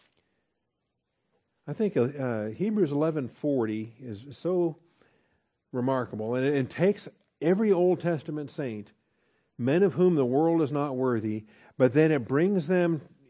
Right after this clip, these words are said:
to a, to a view whereby, uh, the church is also portrayed. That's the them versus us language here.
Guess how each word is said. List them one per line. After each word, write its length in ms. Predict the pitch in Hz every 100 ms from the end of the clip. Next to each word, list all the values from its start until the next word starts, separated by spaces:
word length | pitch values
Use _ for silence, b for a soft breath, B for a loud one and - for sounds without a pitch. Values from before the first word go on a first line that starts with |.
| _
to 240 | - 156 147
a, 260 | 143 139 131
to 200 | 139 135
a 260 | 131 127
view 640 | 127 104 104 175 170 139
whereby, 580 | 131 139 131 135 135 135 - b b b
uh, 180 | 147 135
the 80 | 120
church 360 | - 170 180 175
is 120 | 123
also 400 | 135 190 - 131
portrayed. 800 | - 127 113 123 110 104 107 135 _ _ _ -
That's 180 | 127 -
the 160 | 123
them 360 | 104 127 139 139
versus 360 | 127 135 120 110
us 280 | 139 139 127
language 400 | 113 107 107 -
here. 340 | 107 104 107